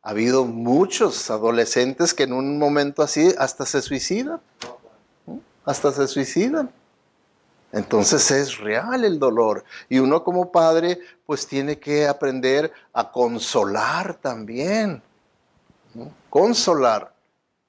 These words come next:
¿No es eso uno de los nombres o títulos que se le dio al Espíritu Santo? El Consolador.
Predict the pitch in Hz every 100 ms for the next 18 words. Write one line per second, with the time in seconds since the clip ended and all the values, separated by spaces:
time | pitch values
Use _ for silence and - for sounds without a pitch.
0 | _ _ _ _ 123 165 160 175 190 180
1 | 175 180 165 139 - - - _ _ _
2 | 117 123 139 151 160 147 - 135 143 160
3 | 160 - 131 120 117 127 143 143 160 151
4 | 151 143 143 139 151 190 196 135 127 -
5 | - 110 107 - 113 104 101 107 127 233